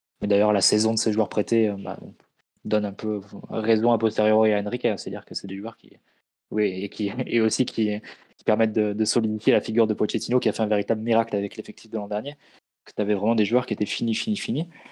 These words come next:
que t'as prêté un peu miraculeusement, qui font une sa-, qui font une saison cata, pour la plupart. Donc, euh, ouais,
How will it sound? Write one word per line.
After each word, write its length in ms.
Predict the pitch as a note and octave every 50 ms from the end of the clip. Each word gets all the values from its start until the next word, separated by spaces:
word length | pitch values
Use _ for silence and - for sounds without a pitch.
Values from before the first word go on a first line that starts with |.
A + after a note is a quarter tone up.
| _ _ _ _ _
que 100 | - -
t'as 120 | - G#2 G2+
prêté 400 | - - A2+ A2 - A2+ A2 G#2+
un 80 | G#2
peu 120 | G#2 - G#2+
miraculeusement, 580 | A2 G#2+ G2+ G#2 - - G#2 G#2 A#2 C3+ C#3+
qui 120 | C#3 - -
font 100 | - G#2
une 60 | G#2
sa-, 140 | - - G2+
qui 260 | G2 - - - G2+
font 140 | - - G#2+
une 60 | G2+
saison 520 | - - G#2+ G#2+ A2+ A#2 A2+ A2+ G#2+ G2+ G2+ _ _ _ _ _ _ _ _ _ _ _ _ _ _ _ _
cata, 480 | - F#2+ - - C#3 E3+ E3+ - - _ _ _ _ _ _ _ _
pour 80 | G#2+
la 60 | G2+
plupart. 460 | F#2+ - G#2+ - C#3+ D#3 D#3 - - G#2
Donc, 340 | G2+ G#2 G#2 G#2 - -
euh, 380 | G#2 G2+ G2+ G#2 G2+ G2 G2 F#2+ F#2+ - - - - - - - _ _ _ _ _ _ _ _ _ _ _ _ _ _ _ -
ouais, 140 | A2 G2+